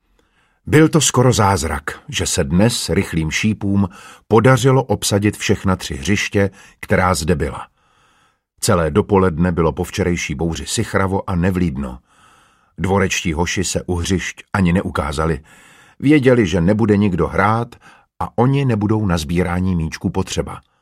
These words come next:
Ale brzy po poledni se náhle vyjasnilo, vysvětlo prudké slunce a rychlé šípy přišly právě ve chvíli, kdy na hřiště vešla společnost dospělých hráčů, která zaplnila všechny tři kurty.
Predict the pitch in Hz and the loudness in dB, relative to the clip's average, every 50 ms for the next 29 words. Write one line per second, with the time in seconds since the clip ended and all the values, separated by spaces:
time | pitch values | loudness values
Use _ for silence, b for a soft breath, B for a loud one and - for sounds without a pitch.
0 | _ _ _ _ _ _ _ _ _ _ _ _ _ _ - 110 104 92 82 - | _ _ _ _ _ _ _ _ _ _ _ _ _ _ 0 2 2 2 2 0
1 | 90 80 90 87 - 92 - 95 92 90 85 78 85 82 - - 80 73 76 76 | -2 -2 -2 -2 -2 -2 0 2 2 2 2 0 -2 -2 -2 -4 -6 -4 -4 -2
2 | 78 76 71 67 65 67 87 95 104 104 - - 110 107 107 107 107 104 104 b | -4 -4 -4 -6 -4 -2 0 0 0 0 -2 -2 -2 0 0 0 -2 -2 -6 b
3 | b b b b b b b b b - 92 87 - - 85 82 - - 87 76 | b b b b b b b b b -4 -4 -2 -2 -2 -4 -4 -2 -2 -4 -2
4 | - - 87 82 - - - 71 73 - - 95 104 107 101 - - 98 90 82 | -2 -4 -4 -4 -6 -6 -10 -8 -6 -2 -2 0 0 0 -2 -2 -2 -2 -4 -4
5 | B B B B B B B B B B B - 185 87 82 90 123 127 - - | B B B B B B B B B B B -2 0 0 0 0 -2 -2 -2 -4
6 | 143 143 135 123 - - 104 101 - 113 101 - - - 104 - - 98 90 - | -4 -2 -4 -4 -4 -2 -2 -2 -2 -2 -4 -4 -4 -6 -4 -4 -2 -2 -4 -2
7 | - - 101 101 113 120 120 127 127 110 98 90 - - 95 92 98 95 95 95 | -2 0 0 0 0 0 0 0 0 0 0 -2 -2 -4 -4 -2 0 0 0 -2
8 | 92 B B B B B B - 82 85 71 69 76 92 98 101 107 117 104 - | -2 B B B B B B -6 -4 -4 -4 -2 -2 -2 -2 -2 -2 -4 -6 -6
9 | - 113 104 90 87 - - 90 80 - - - 95 92 95 92 - - 92 87 | -6 -4 -2 -2 -2 -2 -2 -4 -4 -4 -4 0 2 2 2 2 0 -2 -2 -2
10 | 82 - - 85 73 92 82 - - - 78 69 69 64 - - 78 82 87 95 | -2 -4 -6 -6 -6 -6 -6 -6 -6 -8 -8 -8 -8 -12 -10 -4 0 2 2 2
11 | 101 - - - 98 92 95 95 - B B B B B B - - 104 87 78 | 0 -2 -4 -6 -4 -4 -4 -6 -8 B B B B B B -2 0 0 0 0
12 | 76 76 80 98 90 - 104 98 98 95 92 87 85 - - - - 123 104 - | -2 -2 -2 -2 -2 0 0 0 0 0 0 -2 -4 -8 -8 -4 -2 -2 -2 -2
13 | - 101 98 92 - - - 98 87 - - 80 65 - _ - - - - | -4 -4 -4 -4 -4 -6 -6 -6 -6 -6 -6 -8 -8 -8 _ -16 -16 -16 -18